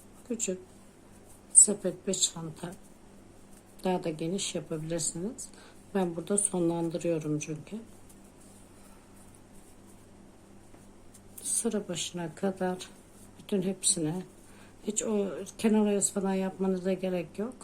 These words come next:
Zaten kenar bu şekilde oyalı gibi oluyor onu. Daha da büyük duracak kenarında, yukarıda. Şimdi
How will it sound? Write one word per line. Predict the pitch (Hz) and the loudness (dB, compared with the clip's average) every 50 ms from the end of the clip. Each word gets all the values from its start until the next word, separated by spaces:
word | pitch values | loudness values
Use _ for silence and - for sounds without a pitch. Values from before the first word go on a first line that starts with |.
| - - - | -16 -10 -4
Zaten | - 208 196 185 - 185 180 151 - | 0 0 2 2 0 -2 -2 -2 -2
kenar | 185 175 165 165 165 160 156 - | -2 -2 0 0 -2 -4 -4 -6
bu | |
şekilde | - - - 180 - - 156 - 135 | -8 -6 -6 -6 -8 -8 -10 -10 -6
oyalı | 117 - 190 180 175 160 156 | -4 0 0 0 0 0 -2
gibi | 160 151 160 151 151 151 | -2 -4 -4 -6 -4 -4
oluyor | 147 143 147 143 143 143 | -6 -6 -6 -8 -8 -6
onu. | 147 151 175 214 277 - - - - - - - - - - - - - - - - - - - - - - - - - - - - - - - - | -6 -4 -4 -4 -6 -8 -12 -20 -20 -20 -20 -20 -20 -20 -20 -20 -20 -20 -20 -20 -20 -20 -20 -20 -20 -20 -20 -20 -20 -20 -20 -20 -20 -20 -16 -10 -6
Daha | 180 170 160 151 165 | -4 -2 -2 -2 -2
da | 180 170 156 | -4 -4 -2
büyük | 170 170 180 185 - - | -2 -2 -2 -4 -6 -6
duracak | - 175 151 156 151 - 165 160 160 - - | -4 -2 -2 0 0 0 -2 -2 -2 -4 -6
kenarında, | - 175 160 156 151 147 143 147 147 143 143 | -4 -2 0 0 0 0 -2 -2 -2 -2 -2
yukarıda. | 139 139 - - 160 151 143 143 - 190 220 277 - - - - - - - - - - - - - - - - - - - - - - - - - - - - - - - - - - - - - - - - - - - - - - - - - - - - - - - - - - - - - - - - - - - - - - - - - - - | -4 -4 -4 -4 -4 -4 -4 -4 -4 -6 -6 -8 -8 -16 -20 -20 -20 -20 -20 -20 -20 -20 -20 -20 -20 -20 -20 -20 -20 -20 -20 -20 -20 -20 -20 -20 -20 -20 -20 -20 -20 -20 -20 -20 -20 -20 -20 -20 -20 -20 -20 -20 -20 -20 -20 -20 -20 -20 -20 -20 -20 -20 -20 -20 -20 -20 -20 -20 -20 -20 -20 -20 -20 -20 -20 -20 -20 -20 -20 -18 -18 -18 -18 -20 -20 -14 -10
Şimdi | - - 226 202 185 | -2 0 2 2 2